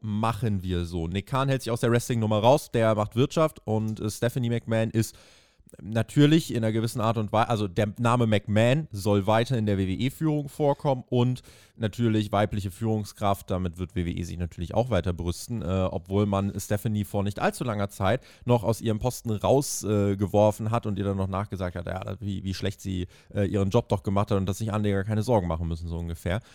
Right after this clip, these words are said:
Das, äh, ja, ist auch ein, ein spannender Verlauf zumindest. Wie groß ist jetzt die Chance, dass wir wirklich ein komplett neues W W E-Kapitel aufschlagen? Oder im Gegenzug, wie groß ist die Chance, dass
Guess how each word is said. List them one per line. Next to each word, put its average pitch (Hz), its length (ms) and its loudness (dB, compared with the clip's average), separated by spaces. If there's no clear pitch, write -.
Das, - 560 -4
äh, 95 80 -8
ja, 87 160 2
ist 95 180 -6
auch 104 140 -4
ein, 95 360 -6
ein 101 40 -8
spannender 107 340 -4
Verlauf 104 300 0
zumindest. 113 340 -4
Wie 175 560 2
groß 131 400 6
ist 123 180 0
jetzt 123 320 0
die 175 100 2
Chance, 156 440 2
dass - 200 -2
wir 110 180 2
wirklich 135 320 2
ein 113 120 0
komplett 120 460 -2
neues 113 400 4
W 107 120 -2
W 107 40 -2
E-Kapitel 170 680 -2
aufschlagen? 165 720 0
Oder 147 460 6
im 147 120 -4
Gegenzug, 160 680 -2
wie 120 140 2
groß 151 240 4
ist 131 180 -4
die 147 80 -2
Chance, 139 360 2
dass - 280 -4